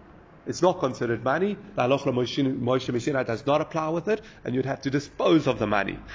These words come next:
So he said, "Well, if that's the case, then you should include birds." Why? Because, um, because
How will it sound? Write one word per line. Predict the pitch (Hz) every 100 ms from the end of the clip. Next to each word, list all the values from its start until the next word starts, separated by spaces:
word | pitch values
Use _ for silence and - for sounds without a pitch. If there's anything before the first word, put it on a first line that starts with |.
| - -
So | 135
he |
said, | 131 170
"Well, | 135 123
if | 120 120
that's | 120 151 170 -
the | 139
case, | - 107 107
then | 127
you | 123
should | 117 120
include | 113 - 127 120
birds." | 165 156 117 - - - -
Why? | - 107 104 123 214 - - - -
Because, | 135 - 160 147 139 - - - - - - - - - - - - - _ _ _ - _ _ _ _ _ - _ - _ _ - - _ - -
um, | - 120 117 117 117 - - - _ _ - _ _ _ - - - - -
because | 123 - 143